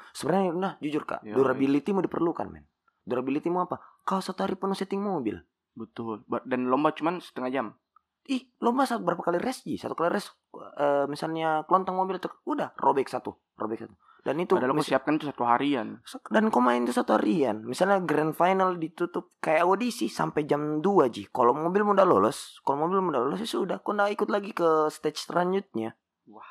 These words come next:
Speaker 1: Dan itu durability, penting sekali dura-, pertama itu durability-mu, keputusanmu mengambil, eh, menge-, setting kendaraan, dan ketiga,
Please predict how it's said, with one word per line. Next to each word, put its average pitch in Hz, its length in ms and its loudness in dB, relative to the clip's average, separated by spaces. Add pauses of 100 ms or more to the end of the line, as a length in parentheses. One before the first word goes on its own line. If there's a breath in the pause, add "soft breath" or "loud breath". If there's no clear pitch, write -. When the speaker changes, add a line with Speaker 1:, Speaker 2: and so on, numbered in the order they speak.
(640 loud breath)
Speaker 1:
Dan 156 180 4
itu 220 140 4
durability, 190 560 4
penting 214 420 0
sekali 190 300 2
dura-, 175 260 4
pertama 165 400 0
itu 190 140 0
durability-mu, 147 800 2
keputusanmu 147 640 0
mengambil, 139 560 0
eh, 120 140 -4
menge-, 123 340 -2
setting 123 380 -8
kendaraan, 127 400 0
dan 143 100 -2
ketiga, 143 540 -6